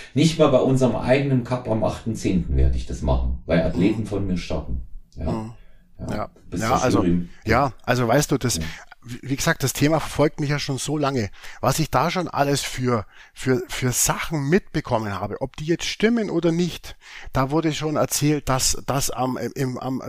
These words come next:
Speaker 2: dass, äh, unter den ganzen, äh, Wettkampfrichtern am Vorabend am, am, am, am Tisch mit einem Weizen darüber gesprochen wurde, wer der deutsche Meister wird und wie man dann das alles macht und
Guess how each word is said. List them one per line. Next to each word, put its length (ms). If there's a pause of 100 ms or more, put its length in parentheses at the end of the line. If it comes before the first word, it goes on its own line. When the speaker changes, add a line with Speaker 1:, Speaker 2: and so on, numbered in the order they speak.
Speaker 2:
dass, 340
äh, 300 (320)
unter 260
den 280
ganzen, 580
äh, 240
Wettkampfrichtern 760
am 140
Vorabend 720
am, 300
am, 240
am, 320
am 200
Tisch 340
mit 160
einem 180
Weizen 420
darüber 260
gesprochen 580
wurde, 220
wer 120
der 120
deutsche 340
Meister 440
wird 160
und 160
wie 80
man 120
dann 180
das 160
alles 340
macht 460
und 180